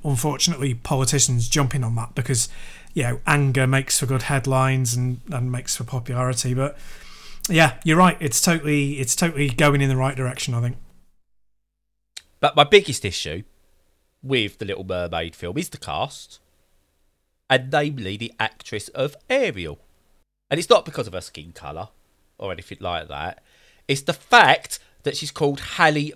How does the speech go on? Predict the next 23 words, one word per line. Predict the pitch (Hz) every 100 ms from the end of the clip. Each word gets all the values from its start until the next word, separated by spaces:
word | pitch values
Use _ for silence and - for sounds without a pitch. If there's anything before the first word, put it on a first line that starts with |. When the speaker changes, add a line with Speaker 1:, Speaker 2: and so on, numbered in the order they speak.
| -
Speaker 2:
Bailey, | 160 151 123 85 85 139 - _ _ _ _ _ _
and | 143 147
for | 143 139
a | 113
good | - 202
half | - 220 254 247
an | 269
hour, | 262 262 143 110 208 - _ _ _ _ _ _ _
I | 139 160
watched | 165 277 -
that | 180 -
trailer | - 101 98 92 151 220 _ _ 143
after | 139 143
finding | 135 110 110 98
out | 98 -
the |
cast, | - 98 98 139 - - - - -
wondering | 139 208 240 233 185 107 113 139 -
whether | 139 139
it | 151
was | 143
actually | 143 -
an | 135